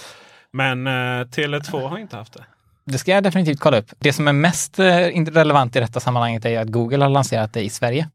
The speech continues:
Speaker 2: till alla Android-användare. Inte alla på samma gång, för att det rullar ut just nu. Men jag har det på min telefon, så att det är inbyggt i Messenger-appen. Så att oberoende på vilken teleoperatör du har, har, oberoende på om teleoperatören har stöd för det eller inte, så kan du använda R C S på Android,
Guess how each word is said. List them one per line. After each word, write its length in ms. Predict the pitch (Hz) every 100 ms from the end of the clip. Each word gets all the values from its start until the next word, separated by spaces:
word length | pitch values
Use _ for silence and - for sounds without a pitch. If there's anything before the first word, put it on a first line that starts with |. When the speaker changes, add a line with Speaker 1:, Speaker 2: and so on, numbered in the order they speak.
| _ _ _ _
Speaker 2:
till 280 | - 123 117
alla 240 | 123 117 113 117
Android-användare. 680 | 113 110 110 110 117 160 160 -
Inte 260 | 127 120
alla 160 | 123 113
på 60 |
samma 220 | - 117 117
gång, 240 | 170 143 -
för 120 | -
att 100 | -
det 100 | 123
rullar 240 | 120 117 131
ut 160 | 165
just 140 | 117 113
nu. 120 | 113
Men 100 | 120
jag 80 | 143
har 80 |
det 60 | 185
på 60 | 143
min 100 | 131
telefon, 360 | 165 127 120 -
så 60 |
att 40 | 120
det 80 |
är 40 | 123
inbyggt 360 | 120 110 -
i 180 | 101 117
Messenger-appen. 600 | 117 113 113 107 - 139 123 _
Så 140 | -
att 80 | 113
oberoende 460 | - 147 127 135 127
på 80 |
vilken 280 | 127 113 113
teleoperatör 480 | 110 113 110 113 113
du 60 | 107
har, 260 | 131 127 -
har, 280 | - 143 156 - _ _
oberoende 340 | 143 110 113 113
på 100 | 113
om 80 |
teleoperatören 840 | 107 110 104 107 120 110 107 107 104
har 240 | - 113
stöd 320 | - - 143
för 80 | -
det 120 | 113
eller 120 | 113 113
inte, 240 | 110 - - - - -
så 120 | -
kan 100 | 117
du 60 | 113
använda 280 | 110 101 87
R 40 |
C 120 | -
S 320 | - - - -
på 160 | - -
Android, 440 | 110 117 117 113